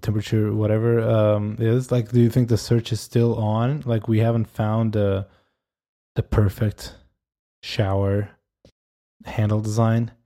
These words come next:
'Cause, uh, like, <laughs> I would say the classic, like, the, the, the, the most boring one you could have is, like, two handles, one for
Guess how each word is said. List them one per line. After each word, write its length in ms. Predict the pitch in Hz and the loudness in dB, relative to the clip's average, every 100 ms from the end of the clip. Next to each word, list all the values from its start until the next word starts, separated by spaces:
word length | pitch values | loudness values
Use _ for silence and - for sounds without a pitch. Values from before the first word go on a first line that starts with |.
| - - | -20 -4
'Cause, 160 | - 160 | 0 2
uh, 200 | 143 180 | 2 2
like, 260 | 180 175 - - - _ | 2 0 -4 -20 -20 _
<laughs> 760 | - - - - - - - - | -8 -8 -10 -18 -20 -20 -12 2
I 100 | 175 | 4
would 120 | 202 | 6
say 220 | 143 120 | 6 6
the 240 | 117 120 117 _ | 6 4 2 _
classic, 760 | - - 98 101 - 131 120 - - _ _ _ _ _ _ - | -10 -6 -4 -4 0 0 0 -6 -20 _ _ _ _ _ _ -8
like, 140 | 110 - | -6 -4
the, 100 | 104 | -4
the, 340 | 107 101 95 - - _ _ _ _ _ - | -2 -2 -4 -10 -20 _ _ _ _ _ -2
the, 80 | |
the 400 | 113 113 117 110 | -2 -2 0 0
most 720 | 104 107 113 117 123 117 113 117 | 0 -4 -6 -4 0 2 0 0
boring 340 | 113 117 120 | 2 4 4
one 100 | 120 | 4
you 80 | 117 | 4
could 360 | 120 113 110 | 2 0 0
have 280 | 113 107 120 | 0 0 2
is, 100 | 131 | 2
like, 200 | 117 104 | 0 0
two 180 | 120 113 | 4 4
handles, 480 | 110 110 120 147 120 | 4 4 2 2 2
one 120 | 113 | 0
for 360 | - 104 104 | 2 0 0